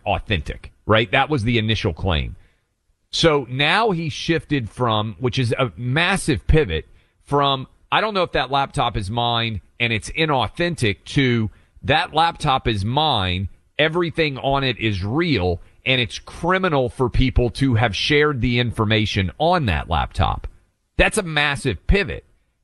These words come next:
And it moves towards, to me, the only thing I can think in my head is that he is afraid that charges are coming,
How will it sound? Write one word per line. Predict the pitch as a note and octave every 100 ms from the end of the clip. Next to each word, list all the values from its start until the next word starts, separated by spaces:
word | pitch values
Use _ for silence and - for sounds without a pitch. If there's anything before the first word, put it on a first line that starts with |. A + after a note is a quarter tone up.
| _
And | C#3
it | C#3 B2+
moves | C#3+ E3 G#3 G#3 D3+ -
towards, | D#3 D#3 C#3 A#2 -
to | B2
me, | B2+ F#3+ D#3
the | C3
only | C#3+ D3+
thing | D#3+ C#3+
I | C3
can | C3+ A#2
think | C3
in | A2+
my | A2+ G2+
head | B2 E3+ C3 G#2 - - _ _
is | C#3 A2+
that | B2+
he | B2+ G2
is | E3+ G3 D3 A#2+ - _
afraid | - A#2 C3 A#2+ G#2+ F#2
that | A2
charges | - B2+ A2 F#2 G2 E2+
are | F#2
coming, | - F#2 F2 F2+